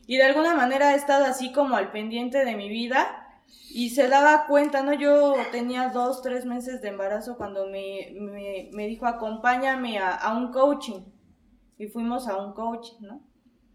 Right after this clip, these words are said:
Y este, y pues mi vida no cambiaba, seguía siendo, o sea, yo no estaba con la persona que realmente quería, ya estaba embarazada, este, ya me había casado porque me tenía que casar, ¿no? Pues, este, por el seguro social y estas cosas.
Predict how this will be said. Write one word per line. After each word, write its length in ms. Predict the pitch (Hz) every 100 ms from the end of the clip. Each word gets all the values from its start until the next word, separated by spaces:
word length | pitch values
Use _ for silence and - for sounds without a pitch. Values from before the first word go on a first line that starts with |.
| _ _ _
Y 300 | - 190 185
este, 340 | 180 - 190 196 185
y 200 | 214 208
pues 300 | 196 196 196
mi 160 | 202 202
vida 220 | 226 220
no 160 | 226 226
cambiaba, 460 | 214 220 226 214
seguía 340 | 208 202 208 208
siendo, 540 | 220 208 208 208 180
o 100 | 196
sea, 140 | 202
yo 120 | 208 220
no 80 |
estaba 280 | 226 226 220
con 100 | 220
la 140 | 180 165
persona 380 | 185 202 214 214
que 100 | 185
realmente 460 | 190 202 202 202
quería, 440 | 180 180 202 208 202
ya 60 |
estaba 220 | 202 208
embarazada, 760 | 196 165 147 - 214 220 220 226 - _ _ -
este, 320 | 196 202 240
ya 140 | 269
me 100 | 277
había 260 | 269 240 240
casado 500 | 226 220 233 240 226
porque 240 | 190 185 190
me 100 | 190
tenía 400 | 190 202 220 220
que 140 | 196
casar, 540 | 165 185 202 240 285 226
¿no? 240 | 247 370
Pues, 140 | 226
este, 280 | 170 175 175
por 160 | 175 180
el 140 | 185
seguro 340 | 190 185 208 226
social 540 | 185 - 185 196 202
y 20 |
estas 320 | 220 - 226
cosas. 420 | 226 226 233 302